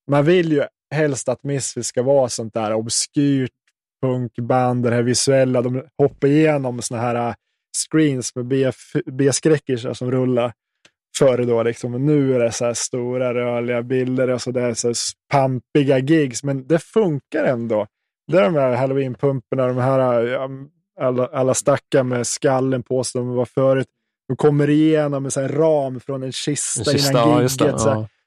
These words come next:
Speaker 1: Det, jag tror det är exakt samma grej var på Buckis. Visst är det en, eh, kistram på Buckis-spelningen
Speaker 2: Ja,
Speaker 1: i Detroit?
Speaker 2: ja, just det, där är det. Ja, jo,
Speaker 1: Ja,
Speaker 2: det stämmer.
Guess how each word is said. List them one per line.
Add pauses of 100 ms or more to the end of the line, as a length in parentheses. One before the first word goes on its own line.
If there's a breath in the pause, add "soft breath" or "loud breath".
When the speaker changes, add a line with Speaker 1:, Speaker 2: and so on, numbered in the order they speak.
(260)
Speaker 1:
Det,
jag
tror
det
är
exakt
samma
grej
var
på
Buckis.
Visst
är
det
en, (420)
eh,
kistram
på
Buckis-spelningen
Speaker 2:
Ja,
Speaker 1:
i (120)
Detroit?
Speaker 2:
ja,
just
det,
där
är
det. (220)
Ja, (160)
jo,
Speaker 1:
Ja,
Speaker 2:
det
stämmer.